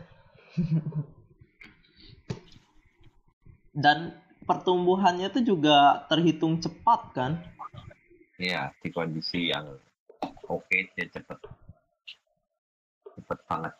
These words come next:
Speaker 2: Untuk ukuran fungi dia cepet.
Speaker 1: Untuk ukuran anjay <laughs> gimana? Tapi ada juga sih yang nggak termasuk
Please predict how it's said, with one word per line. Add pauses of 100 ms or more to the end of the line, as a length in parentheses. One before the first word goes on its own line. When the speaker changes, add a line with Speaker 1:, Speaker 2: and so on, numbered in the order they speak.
(120)
Speaker 2:
Untuk
ukuran
fungi
dia
cepet. (1300)
Speaker 1:
Untuk
ukuran
anjay (320)
<laughs>
gimana? (3000)
Tapi
ada
juga
sih
yang
nggak
termasuk